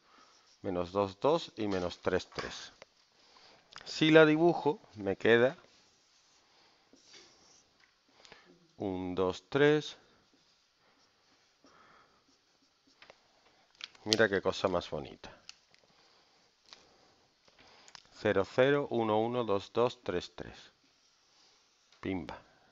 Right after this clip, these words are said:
Menos uno, uno. Y así.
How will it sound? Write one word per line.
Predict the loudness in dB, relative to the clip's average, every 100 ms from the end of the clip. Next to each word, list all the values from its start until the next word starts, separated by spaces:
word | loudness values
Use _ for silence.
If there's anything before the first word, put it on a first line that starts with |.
| _
Menos | -4 -4 -4 -6
uno, | -6 -4
uno. | -2 -2 -4 -6 -16 _ -20 -20 -20 -20 _ _ _ _ _ _ _
Y | -10 -8
así. | -8 -16